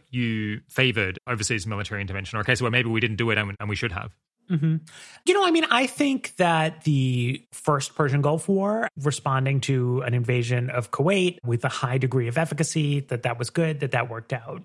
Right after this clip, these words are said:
Speaker 2: well. You know, I don't know that I would stipulate beyond that a lot of interventions that did happen. I mean, the best case for military force is where you have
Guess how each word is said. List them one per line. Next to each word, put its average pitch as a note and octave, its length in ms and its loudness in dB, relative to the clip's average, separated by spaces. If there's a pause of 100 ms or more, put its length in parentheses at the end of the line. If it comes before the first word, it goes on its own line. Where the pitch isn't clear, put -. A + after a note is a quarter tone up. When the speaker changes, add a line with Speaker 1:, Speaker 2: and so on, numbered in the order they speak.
(160)
Speaker 2:
well. G3 460 2 (540)
You F#4 160 4
know, F4 80 2 (100)
I D4 180 2
don't F#4+ 340 2
know B3 300 2
that F#3+ 160 2
I D#3+ 120 2
would C#3+ 220 0
stipulate E3 560 0
beyond B2+ 380 2
that A#2+ 240 2
a C3+ 60 -4
lot A#2+ 540 -2
of A2 600 -2
interventions A#2+ 720 0
that G2 200 -4
did A2+ 380 0 (160)
happen. C3+ 680 -2
I D#3 120 4
mean, D3+ 220 6
the D#3 140 2
best D3+ 680 -2
case F#3 500 -2 (320)
for F3+ 680 0
military G#3+ 760 2
force G#3+ 580 0
is D3 260 0
where C#3+ 140 2
you C3 160 0
have B2+ 580 0